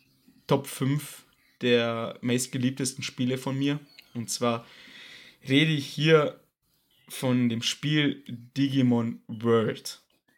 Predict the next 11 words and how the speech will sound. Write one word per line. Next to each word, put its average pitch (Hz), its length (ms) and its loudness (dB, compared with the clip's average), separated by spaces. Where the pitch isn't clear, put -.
aus 135 440 2
dem 123 400 2
Digimon-Franchise 120 1700 0
und 113 260 -8
natürlich 117 460 -2
auch 117 160 0
die 123 200 -2
Digi-Welt 120 720 -2
damit 110 300 -6
verbunden. 120 560 -6
Ja, 135 200 6